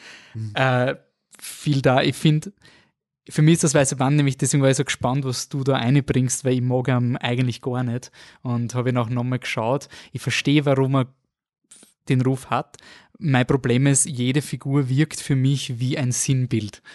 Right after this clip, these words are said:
Speaker 2: Also quasi jede Szene ist ein Symbol für die Gesellschaft, warum wir so wurden, wie wir wurden. Jeder Dialog ist eine Parabel auf gewisse gesellschaftliche Konventionen und irgendwie ist mir vorgekommen, als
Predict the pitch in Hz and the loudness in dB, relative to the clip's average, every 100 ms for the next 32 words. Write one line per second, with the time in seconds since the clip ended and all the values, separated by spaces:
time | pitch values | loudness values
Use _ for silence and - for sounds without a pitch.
0 | - 120 123 127 120 123 143 147 - - | -6 -2 0 0 0 0 2 -2 -2 -2
1 | 123 135 147 139 131 127 - 131 131 127 | 0 0 0 -2 -2 -2 -2 -4 -2 0
2 | 139 139 131 131 123 - 127 135 - 127 | 0 0 -4 0 -2 0 -2 -2 -4 -8
3 | - 127 123 127 139 147 156 127 131 - | -4 -2 -2 -2 -2 -2 -4 -2 0 2
4 | 127 120 127 135 131 127 120 117 113 123 | 0 0 0 0 0 -2 -4 -4 -6 -2
5 | 143 147 156 156 - - - 135 123 131 | 0 0 -2 -4 -12 -16 -10 -4 0 2
6 | 131 135 131 135 131 131 123 123 139 139 | 4 2 2 -2 0 2 2 2 0 0
7 | - 135 131 - - - - - 139 131 | -2 -2 0 -2 -4 -12 -20 -4 0 2
8 | 127 135 120 113 123 127 139 127 - 123 | 2 0 2 2 2 2 2 2 0 -2
9 | 127 123 - - - 143 127 131 - 135 | -2 -4 -10 -14 -10 -6 -2 -2 0 0
10 | 127 127 117 135 135 131 123 127 127 127 | 0 0 0 -4 -4 -4 -4 -2 -2 -2
11 | - 127 135 131 131 139 143 131 156 139 | -2 -2 0 0 0 2 2 2 2 0
12 | - 131 147 139 131 - | 0 -2 -2 0 -2 -4